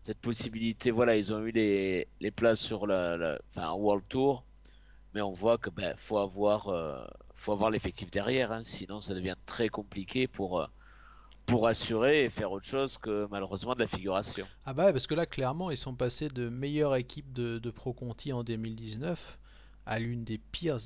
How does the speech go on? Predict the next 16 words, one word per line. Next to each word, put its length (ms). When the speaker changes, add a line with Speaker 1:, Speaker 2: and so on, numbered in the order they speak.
Speaker 2:
formations 720
de, 440
de 140
Pro 220
Conti, 440
hein, 140
parce 160
qu'on 540
a 80
vu 120
des 160
formations 480
comme 240
Uno 220
X 300
et, 200